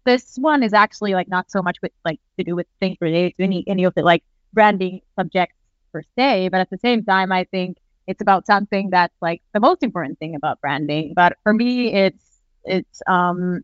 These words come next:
if people working with the projects I'm responsible of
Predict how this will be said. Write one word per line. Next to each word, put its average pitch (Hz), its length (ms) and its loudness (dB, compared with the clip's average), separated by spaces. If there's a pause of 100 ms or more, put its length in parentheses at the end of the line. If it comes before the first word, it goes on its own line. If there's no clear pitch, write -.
if 185 360 0
people 196 640 0
working 196 440 0
with 170 180 -6
the - 80 -4
projects 175 680 2 (480)
I'm 180 200 -2
responsible 170 760 -4
of 135 200 -12